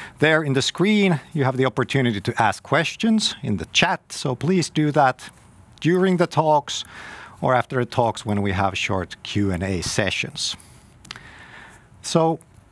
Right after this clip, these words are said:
today's theme, uh, to give an introduction for this morning, is data-driven future.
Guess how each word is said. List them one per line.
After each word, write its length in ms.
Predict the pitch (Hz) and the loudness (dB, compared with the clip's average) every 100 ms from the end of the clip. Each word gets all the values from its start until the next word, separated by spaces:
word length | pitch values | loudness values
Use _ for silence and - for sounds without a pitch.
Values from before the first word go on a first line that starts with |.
| - - - - _ - | -20 -20 -20 -20 _ -6
today's 420 | - 311 320 - | 0 2 2 -2
theme, 580 | - - 202 113 82 117 - - - | -8 -2 0 0 -2 -6 -8 -14 -8
uh, 280 | 107 98 98 117 - - - - - | -4 -2 -4 -8 -20 -20 -20 -20 -20
to 80 | - | -10
give 120 | 170 | -4
an 120 | 156 - | -4 0
introduction 680 | 180 - 160 143 - - 117 | 0 0 2 2 0 -6 -6
for 240 | 117 107 | -2 -2
this 220 | 110 - | -2 -2
morning, 440 | 117 98 90 - - - - - - | -2 -2 -4 -6 -8 -14 -20 -14 -8
is 120 | 120 | -4
data-driven 880 | 110 151 156 - 110 120 120 101 98 | 2 2 2 -2 -2 0 0 0 -4
future. 720 | - 101 95 82 - 143 147 | -4 -4 -4 -6 -8 -6 -10